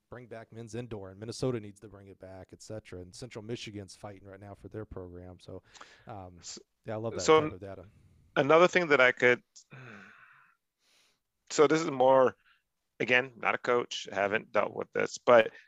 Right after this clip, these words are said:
Speaker 2: I would like to think that, you know, if a, if you are a state institution and you are prioritizing, you know, trying to prioritize in state,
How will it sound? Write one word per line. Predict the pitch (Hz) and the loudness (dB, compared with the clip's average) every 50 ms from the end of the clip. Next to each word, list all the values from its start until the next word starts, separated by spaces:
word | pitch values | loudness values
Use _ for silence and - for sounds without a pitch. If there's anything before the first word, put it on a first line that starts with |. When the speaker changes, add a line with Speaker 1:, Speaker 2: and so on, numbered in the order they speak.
| _ _ _ _ _ _ | _ _ _ _ _ _
Speaker 2:
I | - 120 127 135 143 151 151 151 151 - - | 4 6 8 8 8 8 8 8 6 4 4
would | 131 131 131 | 4 4 4
like | 127 123 120 120 - | 6 6 6 4 4
to | - 123 | -2 -8
think | - - - 123 107 92 - - _ - - _ _ | -6 -2 2 2 2 2 0 -4 _ -20 -20 _ _
that, | - 107 104 101 95 95 - - _ _ - - - - - - _ _ _ _ _ _ _ _ _ _ _ _ _ _ _ _ _ _ _ _ _ _ _ _ _ _ _ _ _ _ _ _ | -2 0 2 4 4 4 2 2 _ _ -10 -10 -8 -8 -10 -12 _ _ _ _ _ _ _ _ _ _ _ _ _ _ _ _ _ _ _ _ _ _ _ _ _ _ _ _ _ _ _ _
you | 151 131 117 | -8 -4 -2
know, | 117 - - - - | 0 0 -2 -4 -4
if | - - 127 117 - - - | -2 0 0 0 0 0 2
a, | 120 117 113 117 - | 4 4 4 4 2
if | - 117 - | 0 0 2
you | 120 120 127 | 4 6 8
are | 131 131 131 | 8 8 8
a | 117 | 6
state | - - 123 117 | 4 2 0 0
institution | 110 - - - - 131 127 - - 160 160 165 - - - | 0 -2 -8 -8 -6 -6 -6 -4 -4 -6 -6 -6 -8 -6 -2
and | 107 107 107 | -2 -2 -2
you | 107 104 110 107 | 0 2 4 6
are | 104 104 | 6 6
prioritizing, | 101 - - 107 104 101 101 107 - - 101 104 101 92 98 101 101 98 98 101 - _ _ _ _ - | 6 4 2 4 4 4 4 4 2 0 0 0 0 0 -2 -2 -2 -4 -6 -8 -14 _ _ _ _ -8
you | 107 | -6
know, | 107 101 | -4 -4
trying | - - - 110 104 107 | -4 -2 0 2 2 2
to | 101 | 2
prioritize | - - 98 98 95 95 - 104 98 95 - | 2 2 4 4 4 4 2 0 -2 -2 -2
in | 104 104 92 | -6 -12 -10
state, | - - - - 127 143 156 151 | -10 -6 0 0 2 2 2 -2